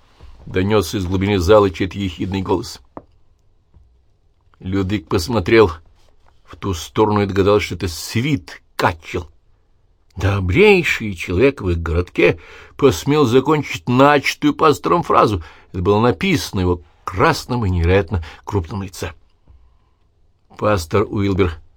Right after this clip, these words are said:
так сжал губы, что они почти исчезли. "Мистер Катчел, позвольте вам напомнить, что вы находитесь в церкви, к тому же во время проповеди". "Я хорошо помню,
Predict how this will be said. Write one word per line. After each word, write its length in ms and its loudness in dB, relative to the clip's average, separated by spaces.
так 280 0
сжал 380 0
губы, 260 -4
что 140 -6
они 100 -4
почти 320 -8
исчезли. 400 -4
"Мистер 440 4
Катчел, 520 0
позвольте 880 0
вам 400 4
напомнить, 580 2
что 220 -4
вы 100 2
находитесь 680 0
в 100 -8
церкви, 640 0
к 80 -6
тому 160 0
же 200 2
во 220 6
время 380 6
проповеди". 840 4
"Я 240 4
хорошо 560 4
помню, 600 6